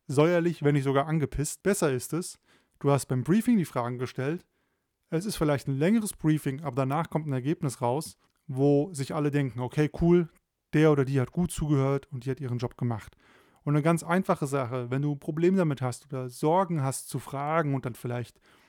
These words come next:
dumm oder ahnungslos zu wirken ist, am Ende vom Briefing sag einfach nochmal so einen Satz wie,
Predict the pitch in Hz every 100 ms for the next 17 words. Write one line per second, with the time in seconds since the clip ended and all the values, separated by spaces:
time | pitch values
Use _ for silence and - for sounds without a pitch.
0 | _ _ - 135 156 185 156 139 147 185
1 | 170 151 131 - 127 143 151 180 175 -
2 | _ _ _ _ _ - 165 208 240 226
3 | 165 196 196 123 156 - _ _ _ _
4 | - 170 175 180 165 160 165 - 156 147
5 | 147 156 151 - 151